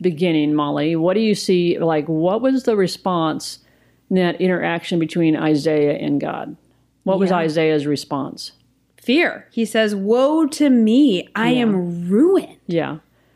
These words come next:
Speaker 1: Okay, so, like, I'm just gonna ask the simple questions. So he's, he's got fear, um,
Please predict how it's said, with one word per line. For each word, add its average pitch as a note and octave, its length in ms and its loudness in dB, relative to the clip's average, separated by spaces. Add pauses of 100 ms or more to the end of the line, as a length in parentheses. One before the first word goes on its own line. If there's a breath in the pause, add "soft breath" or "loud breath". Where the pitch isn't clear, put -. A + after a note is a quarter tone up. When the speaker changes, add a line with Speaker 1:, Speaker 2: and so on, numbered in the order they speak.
(140)
Speaker 1:
Okay, G#3 300 0
so, F3+ 440 0 (600)
like, D#3+ 280 -4
I'm D#3 120 0
just D3+ 160 -6
gonna E3 100 -2
ask D#3+ 280 -2
the E3 60 -4
simple D#3 280 -4
questions. D#3 480 -4
So F3+ 260 2
he's, F#3+ 220 0 (120)
he's F#3+ 220 -2
got F#3 260 -2
fear, D#3+ 640 0 (600)
um, D#3 580 -2